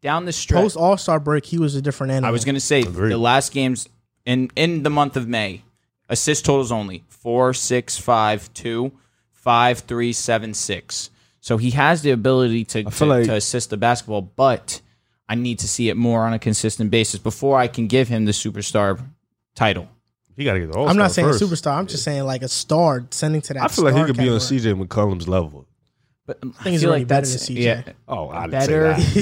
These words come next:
Speaker 3: that.
Speaker 2: <laughs> I think he is.
Speaker 1: He could be better, and
Speaker 3: That's
Speaker 1: I'm not.
Speaker 3: crazy.
Speaker 1: I'm not out.
Speaker 2: Post
Speaker 1: Yeah.
Speaker 2: All-Star
Speaker 3: They do the
Speaker 2: break,
Speaker 3: same
Speaker 1: Let's
Speaker 2: Edwards,
Speaker 1: not, let's not
Speaker 2: post
Speaker 1: disrespect C J
Speaker 2: All-Star
Speaker 1: like that.
Speaker 2: Edwards is better than C J.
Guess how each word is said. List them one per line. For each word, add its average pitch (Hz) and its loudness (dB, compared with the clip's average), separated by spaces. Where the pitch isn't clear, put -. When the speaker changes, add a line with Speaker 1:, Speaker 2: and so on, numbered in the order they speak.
Speaker 3:
that. 165 0
Speaker 2:
<laughs> - -
I 165 0
think 185 0
he 170 2
is. 143 2
Speaker 1:
He 160 -6
could 202 0
be 123 0
better, 110 2
and 113 -2
Speaker 3:
That's 120 -2
Speaker 1:
I'm 123 -4
not. 127 -2
Speaker 3:
crazy. 135 -2
Speaker 1:
I'm 123 0
not 117 0
out. 120 0
Speaker 2:
Post 190 4
Speaker 1:
Yeah. 101 -2
Speaker 2:
All-Star 202 0
Speaker 3:
They 190 0
do 135 -4
the 180 0
Speaker 2:
break, 147 2
Speaker 3:
same 160 -2
Speaker 1:
Let's 190 2
Speaker 2:
Edwards, 190 0
Speaker 1:
not, 127 -16
let's 160 -6
not 202 -2
Speaker 2:
post 202 4
Speaker 1:
disrespect 170 2
C - -4
J - 0
Speaker 2:
All-Star 185 4
Speaker 1:
like - -4
that. 170 2
Speaker 2:
Edwards 185 0
is 143 -4
better 147 0
than 135 -8
C 151 -6
J. 135 -10